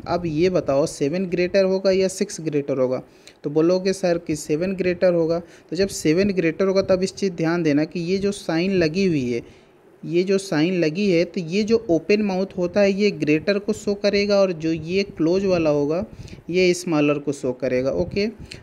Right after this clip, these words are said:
तो जैसा कि आपको ये बात समझ रहे हो बच्चों कि यहाँ पे seven digit है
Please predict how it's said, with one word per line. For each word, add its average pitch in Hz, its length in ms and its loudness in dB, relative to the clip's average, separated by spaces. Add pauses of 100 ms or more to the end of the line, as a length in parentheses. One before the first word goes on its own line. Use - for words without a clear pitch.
(100)
तो 156 80 0
जैसा 165 300 2
कि 190 140 0
आपको 185 420 0
ये 175 220 -2
बात 165 260 0
समझ 170 300 -2
रहे 165 160 2
हो 147 80 2
बच्चों 147 380 -4
कि 175 180 -8
यहाँ 160 260 0
पे 180 200 -2
seven 165 400 -2
digit 180 400 0
है 180 220 0